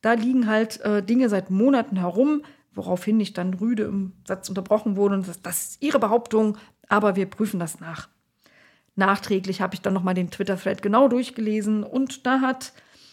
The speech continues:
unter dem Accountnamen Bastelbro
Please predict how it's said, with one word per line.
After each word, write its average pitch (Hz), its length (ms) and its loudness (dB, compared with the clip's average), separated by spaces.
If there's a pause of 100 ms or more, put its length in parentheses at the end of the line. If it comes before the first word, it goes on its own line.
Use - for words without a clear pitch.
(140)
unter 320 220 -2
dem 254 180 2
Accountnamen 240 840 2
Bastelbro 202 1080 0